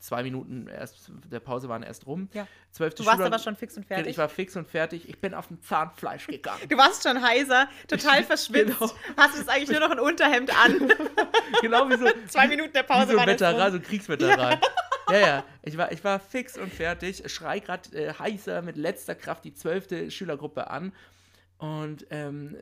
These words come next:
Speaker 1: bin da grad dabei, äh, in, in voller Fahrt und sage, „Ihr müsst raus“ und bla bla bla.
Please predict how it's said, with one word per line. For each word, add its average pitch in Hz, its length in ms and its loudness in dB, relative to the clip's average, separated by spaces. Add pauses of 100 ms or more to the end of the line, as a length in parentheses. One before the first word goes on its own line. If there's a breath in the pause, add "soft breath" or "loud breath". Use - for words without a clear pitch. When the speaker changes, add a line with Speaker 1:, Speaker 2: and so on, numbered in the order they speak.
(140)
Speaker 1:
bin 175 300 -6
da 156 120 -6
grad 175 300 -8
dabei, 151 320 -4 (120)
äh, - 400 -14
in, - 160 -20 (100)
in - 140 -18
voller 180 260 -4
Fahrt 160 300 -8
und 143 80 -10
sage, 151 160 -12
„Ihr 151 60 -14
müsst 180 260 -12
raus“ 202 340 -4
und 175 140 -10
bla 185 140 -8
bla 214 120 -2
bla. 196 400 -2